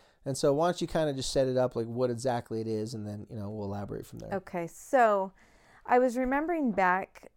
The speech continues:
Speaker 2: on my very first, the very first time we met Dave, David. And, and of course, you know, I'd already, like,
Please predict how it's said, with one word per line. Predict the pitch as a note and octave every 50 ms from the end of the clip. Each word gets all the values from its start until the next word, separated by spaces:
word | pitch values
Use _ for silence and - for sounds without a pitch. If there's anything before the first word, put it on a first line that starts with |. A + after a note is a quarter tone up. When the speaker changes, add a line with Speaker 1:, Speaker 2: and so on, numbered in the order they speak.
| _ -
Speaker 2:
on | F#3+ G3 G3 G3 G3 F#3+ F#3+ F#3+ F#3 - _ - _ -
my | G3+ G3 G3 G3 G3
very | F3+ E3 G3+ F#3+ F#3+ F#3+ G3+ G#3
first, | F#3 - - F#3 F#3 F3+ E3+ - - - - - - - - _ _ _ _ _ _ _ _ _ _ _ _ _ _ _ _ _ _ _ _ _ _ _ _ _ _ _ _ _ -
the | F#3 E3
very | G3 G#3+ G#3+ G#3+
first | - - F#3+ - -
time | - F3 F3
we | E3+ E3+
met | E3 D#3 C3+ - -
Dave, | - A#2+ A#2 - _ _ _ _ _ -
David. | E3 E3 D#3 D3 D3 D3
And, | D#3 D#3+ D#3 -
and | - - G3 G#3
of | G3+
course, | - - C#4 C#4 C4+ C4+ - - -
you | - G#3+
know, | G#3 F#3+
I'd | F#3 F3+
already, | F#3+ G3+ G#3+ G#3 G3+ G3+
like, | G3 F#3 F3+ E3+ - - -